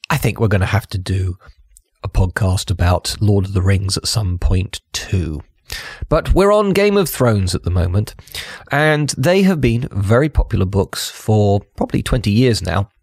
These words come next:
And I know a few friends who are reading them way before the T V series, and they all agreed on one thing. They, they said that it's very complicated, very dense. Quite frankly, it could do a little bit of editing,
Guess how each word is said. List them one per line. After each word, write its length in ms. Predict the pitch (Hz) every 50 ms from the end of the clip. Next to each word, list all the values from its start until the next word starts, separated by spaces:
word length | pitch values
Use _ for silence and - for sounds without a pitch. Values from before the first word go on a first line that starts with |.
| _ _ _ _ _ _ _ _ _ _ _ _ _ _ -
And 140 | 143 147
I 60 | 151 160
know 180 | 165 180 170
a 40 | 151
few 200 | - - 180 185
friends 380 | - - 165 151 131 120 110 107
who 120 | 123 117
are 60 | 117 110
reading 380 | 113 139 151 151 123 120 113
them 220 | 104 104 101 101 104
way 180 | 113 120 127
before 300 | 110 113 - - 104 98
the 80 | 101 98
T 200 | - 110 107 98
V 160 | 104 107 98
series, 500 | - - 87 82 64 62 71 65 - - - - - - - - - - - _ -
and 420 | 104 98 156 139 147 151 131 - - - - - - - - -
they 220 | 117 127 147 151 -
all 320 | 175 170 175 180 170 165
agreed 400 | 151 117 - 151 147 135 123 117
on 200 | 117 110 107 110
one 220 | 113 117 113 113
thing. 340 | 101 - 107 95 85 85 92
They, 200 | 110 110 110 110
they 160 | 101 117 113
said 200 | - - 113 101
that 140 | - 76 -
it's 280 | - 107 - - - - - - - _ _ _ - -
very 220 | - 131 160 175
complicated, 760 | - 190 175 143 - 156 - 147 127 131 - - 147 147 139
very 280 | - - - 110 123 147
dense. 560 | 139 - 131 123 123 - - - - - -
Quite 320 | - - - 135 - - -
frankly, 340 | - 175 175 - - 160
it 80 | - -
could 100 | - 117
do 140 | - 143 135
a 20 |
little 240 | 127 147 175 175 135
bit 140 | 101 113 104
of 80 | 95 107
editing, 540 | 107 - - - - 110 101 101 98 95